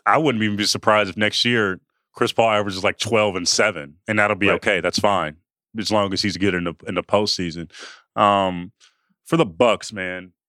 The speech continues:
Speaker 1: like, if they win this title, what does that do? Do they, I don't, it's, can they repeat if they win this title? I don't know. Like, it's, but it'll be great for that region, though. Like, Milwaukee w-,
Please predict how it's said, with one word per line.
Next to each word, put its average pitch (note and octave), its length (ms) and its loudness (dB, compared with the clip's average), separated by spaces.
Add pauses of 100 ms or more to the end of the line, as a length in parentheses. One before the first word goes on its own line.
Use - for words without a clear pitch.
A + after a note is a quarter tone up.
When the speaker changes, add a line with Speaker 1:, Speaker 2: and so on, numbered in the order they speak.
(100)
Speaker 1:
like, A2 480 -2
if - 140 -10
they F3 120 -2
win B2 320 -2
this G#2 200 -2
title, E2+ 480 0 (640)
what D#3+ 280 0
does D4+ 120 2
that B3+ 200 2
do? F3+ 180 0
Do C3 120 0
they, D#3 200 -2 (160)
I D3+ 120 2
don't, A3 220 -2 (300)
it's, - 280 -2 (340)
can D#3 300 0
they G#3 300 2
repeat D#3 540 0
if A#3+ 100 -2
they A#3+ 140 0
win A#3 160 -2
this A#3+ 160 -2
title? A3+ 240 2
I C#3+ 120 2
don't F#3 240 0
know. E3+ 220 2
Like, A2+ 260 0
it's, C3+ 240 -2
but C#3+ 180 2
it'll D3+ 140 2
be D#3+ 140 -4
great C3 380 0
for D3 140 -4
that A#2+ 180 2
region, G2+ 480 -2
though. E2 180 -2
Like, F#2+ 260 2
Milwaukee A#2 680 0
w-, G#2+ 540 -6